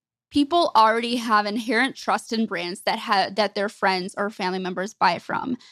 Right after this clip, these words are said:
that, that have that social proof already, and they're much more likely to give their email.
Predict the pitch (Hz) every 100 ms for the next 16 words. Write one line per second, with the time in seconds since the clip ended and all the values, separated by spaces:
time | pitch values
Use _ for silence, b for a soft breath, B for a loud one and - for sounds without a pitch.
0 | b 233 - - 214 220 233 254 240 220
1 | 240 - - 214 214 - 202 - 190 -
2 | 196 180 107 131 247 302 b b 302 320
3 | 285 269 - 302 277 220 247 233 214 196
4 | - 185 - 180 185 - -